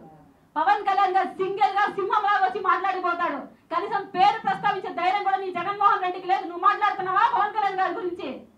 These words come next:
దయచేసి ఇప్పటికైనా మర్యాదగా ఒళ్ళు దగ్గర పెట్టుకొని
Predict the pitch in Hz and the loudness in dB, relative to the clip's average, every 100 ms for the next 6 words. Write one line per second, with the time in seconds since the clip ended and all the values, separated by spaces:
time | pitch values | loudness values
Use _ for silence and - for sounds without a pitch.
0 | _ _ _ _ - 269 311 381 381 381 | _ _ _ _ -8 -2 2 2 4 4
1 | 392 370 359 381 392 359 381 359 302 302 | 4 2 0 0 0 -2 -2 -2 0 0
2 | 370 392 359 359 302 349 427 370 370 359 | 0 0 2 0 0 -2 -2 -2 0 -2
3 | 339 - - 311 330 | -2 -6 -4 -4 -4